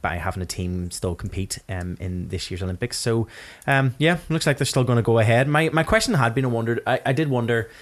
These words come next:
you know, if they were taken out, if China was taken out as the thirty-second, um, you know, the thirty-second in the world, who would have took over from them? But I,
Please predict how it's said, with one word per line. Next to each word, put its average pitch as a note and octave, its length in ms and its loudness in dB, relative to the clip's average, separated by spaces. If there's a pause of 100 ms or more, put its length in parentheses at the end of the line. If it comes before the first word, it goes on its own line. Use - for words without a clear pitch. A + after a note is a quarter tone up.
(180)
you A#2+ 80 -2
know, A2+ 180 0
if - 240 -4
they A#2+ 300 2
were G#2 280 0
taken A2+ 300 -2
out, G#2 120 -2
if - 160 -8
China A#2 240 0
was G2 240 -2
taken G#2 220 -4
out F#2+ 60 -2
as F#2 100 -4
the F#2 80 -6
thirty-second, F#2+ 1000 -4
um, F2 580 -6 (100)
you F2 80 -12
know, F#2+ 60 -8
the G2 140 -8
thirty-second F#2+ 580 -6
in F2+ 100 -4
the F2+ 80 -4
world, F#2 360 -4 (360)
who D3 160 0
would C3+ 100 2
have F#2+ 60 -4
took - 200 -4
over G2+ 180 -2
from C#3+ 200 -4
them? D3 120 0
But C3 100 -4
I, C3+ 140 -4